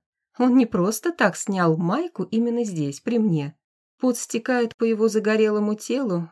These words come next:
очерчивая скульптурные кубики пресса. Мне хватает секунды, чтобы оценить его наготу и вспомнить, каково это —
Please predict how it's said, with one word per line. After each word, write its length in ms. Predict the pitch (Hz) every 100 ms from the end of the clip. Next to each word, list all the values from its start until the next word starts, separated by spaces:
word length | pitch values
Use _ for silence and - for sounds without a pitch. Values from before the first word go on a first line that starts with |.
| -
очерчивая 680 | 185 - 214 214 220 190 190
скульптурные 720 | - 190 180 - 190 185 185
кубики 400 | 214 180 185 202
пресса. 600 | - 175 143 - 165 160 _ _ _ -
Мне 280 | 180 185 185
хватает 520 | 202 190 190 180 175
секунды, 580 | - 180 - 226 262 254
чтобы 360 | - 214 190
оценить 480 | 185 - 185 214 220
его 180 | 196 185
наготу 500 | 180 165 165 - 220
и 180 | - 196
вспомнить, 720 | - - 175 170 190 277 -
каково 520 | - 247 262 185 156
это — 300 | 147 160 156